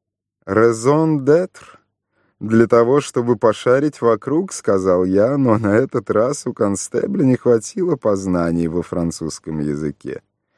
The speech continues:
Он сквитался со мной за это, холодно отрезав: "Это непрофессиональная точка зрения".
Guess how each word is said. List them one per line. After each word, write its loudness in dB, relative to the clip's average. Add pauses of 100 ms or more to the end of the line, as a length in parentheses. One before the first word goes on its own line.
(320)
Он 0
сквитался 2
со 0
мной 2
за 0
это, -2
холодно -2
отрезав: -12 (800)
"Это 2
непрофессиональная 2
точка -2
зрения". 2